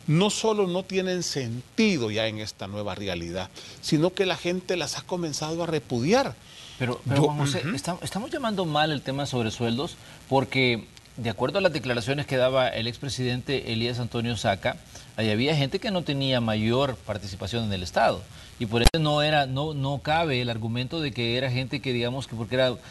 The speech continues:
Speaker 2: algún tipo de talento que estaban captando para que estuviera al servicio del Estado, o que estuviera, digamos, prestando su servicio y que era gente que en,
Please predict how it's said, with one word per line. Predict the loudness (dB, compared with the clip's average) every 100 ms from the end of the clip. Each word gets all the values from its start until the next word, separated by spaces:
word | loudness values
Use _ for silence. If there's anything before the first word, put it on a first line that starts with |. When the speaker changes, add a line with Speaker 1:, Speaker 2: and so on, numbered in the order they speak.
| -8
Speaker 2:
algún | -2 0 0
tipo | -2 0 0
de |
talento | 2 2 0 -2 -4
que |
estaban | -2 0 0
captando | -2 0 0 0
para | -2 -2
que | -2
estuviera | -4 -2 0
al | -2
servicio | -2 -2 -2 -2
del | -2
Estado, | 2 4 4 2 -8 -18 -20 -12 -4
o | -2
que | -2
estuviera, | 0 2 4 4
digamos, | 2 0 -2
prestando | -4 -2 -2 -2
su | -2
servicio | 0 2 2 2 -2
y | -2
que | 0
era | 2 2
gente | 0 -2 -2 -2
que | 0 0 0
en, | -2 -4